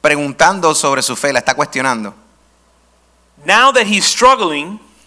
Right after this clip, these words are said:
Speaker 1: Na-, ahora que él está en, eh, pasando por este reto,
Speaker 2: he's asking Jesus, "Are you the one, the coming one, or do we look for another?"
Speaker 1: le pregunta a Jesús, o sobre Jesús, "¿Eres tú el que viene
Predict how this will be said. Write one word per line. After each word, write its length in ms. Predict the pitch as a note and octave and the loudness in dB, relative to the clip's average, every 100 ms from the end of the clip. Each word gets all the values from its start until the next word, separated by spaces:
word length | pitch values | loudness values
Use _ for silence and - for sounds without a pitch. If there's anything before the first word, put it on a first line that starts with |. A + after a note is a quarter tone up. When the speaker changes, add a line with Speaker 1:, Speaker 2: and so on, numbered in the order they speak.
| _ | _
Speaker 1:
Na-, 160 | A#2 C3 | 2 4
ahora 320 | B2+ D3+ F3+ | 6 4 2
que 80 | D#3+ | 0
él 60 | D#3+ | -4
está 380 | - D#3 D#3+ | 0 2 4
en, 100 | D3+ | 2
eh, 160 | C#3 C3+ | -4 -2
pasando 360 | C3+ - D#3 D3 | -2 -2 -2 0
por 140 | D3 | 0
este 200 | D3 C3+ | 0 -4
reto, 380 | D#3 E3 A#2 A2+ | -2 -2 -2 -4
Speaker 2:
he's 200 | G3+ G3 | -2 4
asking 420 | G#3 A3 - G#3+ | 4 2 -2 -2
Jesus, 480 | - A#3 G#3+ G3 - - | 2 2 2 0 0 4
"Are 180 | F3+ | 4
you 240 | F3 A3 C4+ | 4 0 4
the 120 | B3 | 4
one, 400 | G3 G#3+ A#3+ A#3+ - F3 | 6 4 4 -4 -4 -4
the 120 | F3+ | 0
coming 360 | A3 A#3 A#3+ | 2 2 0
one, 260 | A#3 B3 B3+ | 4 4 4
or 160 | - F#3+ | 0 0
do 120 | G#3 | -2
we 140 | G3+ G3+ | 0 2
look 200 | G#3+ G#3+ | 2 2
for 220 | G3+ F#3+ | 2 4
another?" 460 | F#3 A#3+ F#3 A#2 - | 4 0 0 -6 -6
Speaker 1:
le 140 | C3+ C3+ | -2 0
pregunta 420 | C#3 C#3+ E3 E3 | 0 0 0 0
a 80 | D#3+ | 0
Jesús, 400 | C#3 E3+ E3 - | 0 -2 -2 0
o 100 | C#3 | 2
sobre 300 | D#3+ F#3+ F3 | 2 2 2
Jesús, 440 | D#3+ - D3 C3+ C#3 | 2 0 0 -2 -2
"¿Eres 280 | D#3+ D#3 - | -2 -2 -4
tú 200 | F#3 F3+ | -4 -2
el 200 | D#3+ D3+ | -2 -2
que 140 | D#3 | -2
viene 500 | C#3+ F#3 B3 B3+ A3 | 0 0 2 0 -2